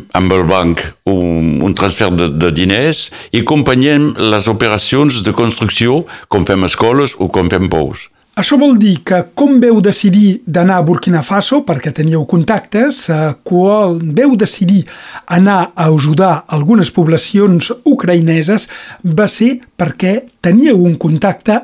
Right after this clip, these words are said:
Speaker 2: en aquest país?
Speaker 1: Sí, lo, lo que ha passat és que un jove, perquè és jove, té, mm, quaranta anys, eh, eh, casat amb una, una nina d'Ucrània,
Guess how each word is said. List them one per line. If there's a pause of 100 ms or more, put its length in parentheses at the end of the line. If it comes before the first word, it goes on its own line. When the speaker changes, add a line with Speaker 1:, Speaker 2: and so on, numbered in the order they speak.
Speaker 2:
en
aquest
país? (340)
Speaker 1:
Sí,
lo,
lo
que
ha
passat
és
que (180)
un
jove, (180)
perquè
és
jove,
té, (160)
mm,
quaranta
anys,
eh, (420)
eh,
casat
amb
una, (100)
una
nina
d'Ucrània,